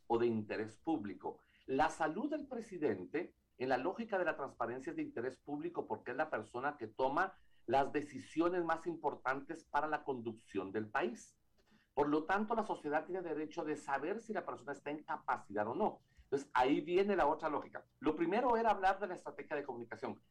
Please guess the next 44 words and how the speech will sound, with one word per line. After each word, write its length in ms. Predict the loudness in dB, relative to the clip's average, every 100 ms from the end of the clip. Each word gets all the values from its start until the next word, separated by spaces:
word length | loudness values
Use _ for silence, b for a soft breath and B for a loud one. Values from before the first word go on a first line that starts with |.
| _ 0
Allá 360 | 2 4 4
ellos 280 | 4 2 -2
si 80 | -6
lo 100 | -6
quieren 220 | -6 -6
decir 280 | -8 -6 -4
o 80 | 2
no. 300 | 2 2 -6 -20 _
Si 200 | -6 -4
es 120 | -4
correcto 440 | -2 0 0 -4
o 40 | -4
no 80 | -4
es 80 |
correcto, 440 | -2 0 0 0 -2
lo 140 | -2
podríamos 380 | -2 0 0 -2
discutir 400 | -4 -12 -12 -2
largamente. 640 | -2 0 -2 -2 -4 -8 -16 b 0
Pero 100 | 0
luego 340 | 4 4 4
viene 240 | 4 0 0
la 120 | 0
lógica 420 | 0 -4 -2 0
de 140 | 0
que 100 | -6
si 140 | -8 -4
la 140 | -4
sociedad 440 | -6 -10 -2 -2 -2
tiene 180 | -6 -4
derecho 480 | -2 -2 -2 -4 -6
o 60 |
no, 300 | 0 0 0 B B B
porque 180 | -4 -2
gran 340 | 0 0 2
par-, 220 | 0 -2 0
no 280 | 0 2 2
gran 240 | 0 2
parte, 300 | 0 0 -2
una 300 | -2 0 2
parte 280 | 2 2 -4
de 80 | -4
la 100 | -6
sociedad 520 | -8 -4 0 0